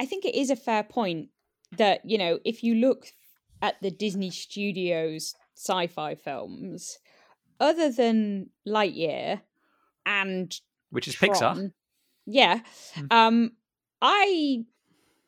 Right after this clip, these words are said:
Speaker 1: don't know how you'd really market a lot of those. I don't know what merchandise you'd have and that kind of thing. Like,
Speaker 2: I will
Speaker 1: I
Speaker 2: pay money.
Speaker 1: personally w-
Speaker 2: I will pay cash money right now for a Rocketeer jacket and jump pack.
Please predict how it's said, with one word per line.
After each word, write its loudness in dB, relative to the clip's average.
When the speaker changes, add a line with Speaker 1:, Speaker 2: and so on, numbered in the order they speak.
Speaker 1:
don't 6
know 0
how -6
you'd -4
really -4
market -8
a -12
lot -10
of -18
those. -8
I -2
don't 0
know -2
what 0
merchandise -4
you'd -10
have -8
and -10
that -14
kind -12
of -10
thing. -6
Like, 2
Speaker 2:
I 8
will 4
Speaker 1:
I 6
Speaker 2:
pay 4
money. 6
Speaker 1:
personally 4
w- -4
Speaker 2:
I 10
will 6
pay 4
cash 2
money 0
right 2
now 0
for -2
a 0
Rocketeer -2
jacket -2
and -4
jump 0
pack. -8